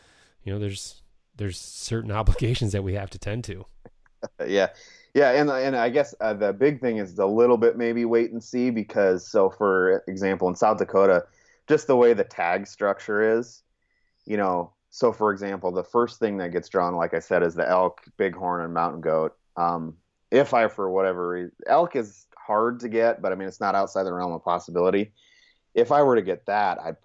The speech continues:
Speaker 2: probably kinda put a lot of stuff on the back burner and really dedicate because that's, you can only get those every nine years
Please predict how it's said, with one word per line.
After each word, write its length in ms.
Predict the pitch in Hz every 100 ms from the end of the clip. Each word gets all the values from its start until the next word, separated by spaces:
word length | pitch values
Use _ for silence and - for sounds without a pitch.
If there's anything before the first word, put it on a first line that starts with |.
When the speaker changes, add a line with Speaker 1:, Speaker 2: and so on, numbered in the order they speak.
| -
Speaker 2:
probably 580 | 110 107 104 92 87 87
kinda 300 | - 95 85
put 160 | 98
a 40 | 90
lot 200 | 87 90
of 60 |
stuff 260 | - 92 87
on 120 | 90
the 80 | 80
back 320 | 82 87 90
burner 220 | 90 85
and 120 | 80 90
really 240 | 95 87
dedicate 500 | 87 87 - 90 -
because 300 | 90 98 90
that's, 400 | 98 98 - - _ _ _ -
you 100 | 104
can 120 | 117
only 180 | 113 98
get 220 | 98 95
those 500 | 92 92 90 82 - 87
every 280 | 95 90 82
nine 360 | 85 87 87
years 480 | 80 82 90 92